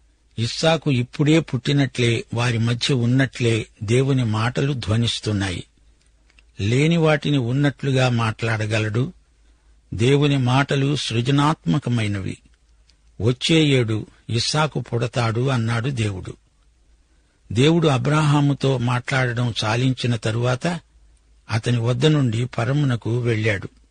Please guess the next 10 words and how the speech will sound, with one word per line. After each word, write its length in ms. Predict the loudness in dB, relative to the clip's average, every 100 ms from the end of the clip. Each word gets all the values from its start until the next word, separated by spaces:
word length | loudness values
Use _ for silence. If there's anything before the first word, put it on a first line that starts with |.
| _ _ _ _ _ _ _ _
అబ్రహాము 640 | -6 -2 2 4 4 4
ఇప్పుడు 320 | 2 -2 -4 -2
నిశ్చింతగా 760 | -2 -4 -2 -2 0 0 0
ఉండిపోవచ్చు. 920 | 0 -2 -2 -2 -2 -4 -4 -4 -4 -6 _ _ _ _ _ _ -6
ఇందులో 520 | 0 2 4 4 2 0
పరిశుద్ధాత్మ 720 | -4 -2 -2 -2 0 0 2 2
మనకు 420 | 2 0 -4 -4
గొప్ప 220 | -4 -2 -4
పాఠం 560 | -2 -2 -2 0 2
నేర్పుతున్నాడు. 720 | 2 0 -4 -4 -2 -2 -4